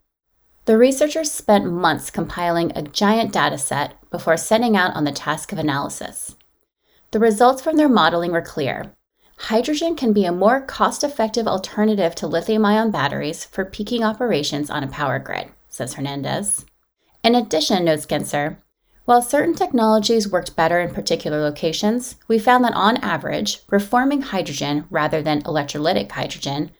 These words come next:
turned out to be the cheapest option for replacing peaker plants. A tool for energy investors. When he began this project, Genser admits he wasn't hopeful about hydrogen replacing natural gas in peaker plants.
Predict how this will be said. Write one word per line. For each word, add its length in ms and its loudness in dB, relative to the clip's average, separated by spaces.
turned 220 2
out 160 4
to 80 -8
be 120 2
the 120 0
cheapest 460 -4
option 640 -6
for 180 -2
replacing 560 0
peaker 280 -6
plants. 600 -4
A 60 4
tool 360 0
for 160 0
energy 420 2
investors. 840 -2
When 140 2
he 120 4
began 320 4
this 140 4
project, 600 0
Genser 320 4
admits 340 0
he 220 0
wasn't 340 4
hopeful 520 2
about 200 2
hydrogen 480 -2
replacing 500 -2
natural 360 -2
gas 400 -4
in 200 -4
peaker 300 -4
plants. 500 -6